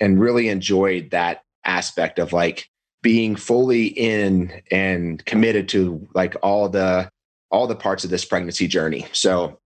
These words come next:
I think for me, that was, I was able to kind of relax a little bit. Like you mentioned,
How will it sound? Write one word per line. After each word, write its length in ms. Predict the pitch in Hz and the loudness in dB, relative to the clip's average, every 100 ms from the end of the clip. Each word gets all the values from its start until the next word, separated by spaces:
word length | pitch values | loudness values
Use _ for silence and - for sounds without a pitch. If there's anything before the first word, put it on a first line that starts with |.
| _ _ _ - | _ _ _ -4
I 80 | 107 | 0
think 400 | 143 147 143 - _ - | 0 0 -4 -12 _ -4
for 140 | 120 | 0
me, 280 | 127 175 170 | 2 4 4
that 220 | 131 127 | 2 -2
was, 280 | 127 117 - - | -2 -2 -2 0
I 100 | 135 | 2
was 120 | 156 | 2
able 160 | 156 | 2
to 60 | 143 | 0
kind 160 | - 117 | -2 -2
of 60 | |
relax 360 | 107 98 101 - | 0 0 0 0
a 40 | |
little 140 | 135 127 | 2 2
bit. 100 | 92 | 0
Like 180 | 107 | -4
you 200 | 123 120 | -4 -2
mentioned, 600 | 123 113 113 101 95 95 | 0 0 0 0 0 0